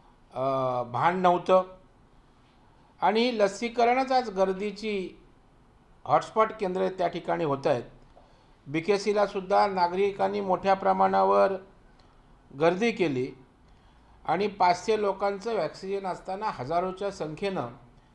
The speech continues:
त्या ठिकाणी, अ, लोकं लसीकरणासाठी उपस्थित राहिली. औरंगाबादला दीडशे लस असताना पाचशे लोकं उभी राहिली.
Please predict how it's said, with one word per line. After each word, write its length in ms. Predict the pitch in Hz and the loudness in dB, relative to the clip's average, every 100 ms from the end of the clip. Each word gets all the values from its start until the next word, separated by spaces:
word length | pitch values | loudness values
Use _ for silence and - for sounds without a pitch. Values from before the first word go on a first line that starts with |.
| _ _ | _ _
त्या 160 | 175 180 | 0 0
ठिकाणी, 720 | 180 156 175 175 170 160 151 _ _ - | 0 0 0 0 -4 -8 -14 _ _ -12
अ, 80 | 135 | -8
लोकं 400 | 135 151 151 196 | -4 -4 -2 -2
लसीकरणासाठी 880 | 156 147 160 160 156 160 165 160 | -2 -6 -10 -8 -6 -8 -8 -6
उपस्थित 540 | 196 139 147 131 131 120 | -6 -4 -6 -6 -10 -8
राहिली. 280 | 113 98 95 - - - - - - - - | -10 -10 -16 -20 -20 -20 -20 -20 -20 -20 -4
औरंगाबादला 840 | 139 165 202 202 214 208 196 214 208 | 2 4 4 4 4 4 2 2 0
दीडशे 480 | 185 185 - 214 | 0 -2 -2 -2
लस 260 | 202 202 196 | 2 0 0
असताना 500 | 190 - 202 196 208 | -4 -2 -4 -2 -2
पाचशे 500 | 196 175 165 - 220 | 0 0 -2 -2 -2
लोकं 560 | 208 190 202 180 165 - - - _ | -2 0 2 2 0 -10 -20 -20 _
उभी 260 | 139 156 208 | -6 2 4
राहिली. 380 | 202 196 202 | 4 4 2